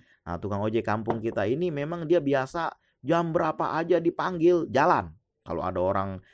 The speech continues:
misalnya kan <laughs> kalau, kalau orang mau lahir, kalau dulu kan nggak ada, mm, Gojek ya, dibawa pakai ojek itu, pakai motor itu dibawa ke tempat dukun beranak biasanya. Hari itu kan nggak ada, belum banyak bidan atau orang kampung yang belum kenal bidan.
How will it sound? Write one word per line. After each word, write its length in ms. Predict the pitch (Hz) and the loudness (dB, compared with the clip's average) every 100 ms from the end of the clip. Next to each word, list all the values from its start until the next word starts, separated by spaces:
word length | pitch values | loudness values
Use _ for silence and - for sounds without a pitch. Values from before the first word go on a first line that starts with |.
| _ | _
misalnya 480 | 95 95 101 117 120 | -12 -4 0 2 2
kan 160 | 139 | 2
<laughs> 80 | 160 | 4
kalau, 240 | 120 110 104 - - | 4 4 0 -4 -16
kalau 320 | - 104 107 | -2 2 4
orang 240 | 101 107 104 | 4 2 0
mau 160 | 104 | 2
lahir, 560 | 98 95 107 113 113 107 | 2 2 4 4 4 2
kalau 160 | 104 | 0
dulu 160 | 101 110 | 2 2
kan 200 | 123 113 | 0 0
nggak 160 | 95 73 92 | -2 -2 -2
ada, 320 | 95 92 92 - _ _ _ _ 98 | 0 0 -2 -6 _ _ _ _ -10
mm, 480 | 107 104 101 92 | -6 -4 -4 -6
Gojek 560 | - 92 101 101 120 - | -6 0 2 4 2 2
ya, 160 | 101 95 | 0 0
dibawa 480 | 101 98 104 120 | 0 2 4 4
pakai 280 | - 104 107 | 2 -2 0
ojek 440 | 80 110 107 110 110 | 0 2 0 0 -2
itu, 120 | 107 | -4
pakai 200 | 92 107 | -4 -4
motor 400 | 104 101 101 101 | -2 -4 -4 -4
itu 360 | 98 139 147 104 | -4 -2 -2 -2
dibawa 480 | 95 87 101 131 - | -4 -2 0 0 -2
ke 120 | 98 | -8
tempat 480 | 98 92 92 101 101 | -10 -12 -4 -4 -4
dukun 360 | - - 127 120 | -8 -4 -2 0
beranak 400 | 110 107 131 120 | 2 2 2 -2
biasanya. 520 | 98 95 92 92 87 90 _ _ _ _ | -2 -4 -4 -8 -8 -14 _ _ _ _
Hari 400 | - 78 90 90 | -10 -6 -2 -2
itu 80 | 104 | -2
kan 240 | 117 131 113 | -2 -2 -2
nggak 140 | 69 98 | -4 -2
ada, 100 | 95 92 - | -2 -2 -4
belum 320 | 98 101 98 | -2 -2 0
banyak 240 | 92 104 95 113 | 0 -2 -4 -4
bidan 400 | 131 117 90 90 | -2 -2 -2 -4
atau 320 | 95 143 120 | -2 0 2
orang 240 | 117 113 | 0 -2
kampung 400 | 104 113 127 135 | -4 -4 -4 -4
yang 80 | 101 | -2
belum 240 | 98 95 | -2 -4
kenal 240 | 92 95 92 | -4 -8 -6
bidan. 320 | 98 90 80 | -6 -6 -10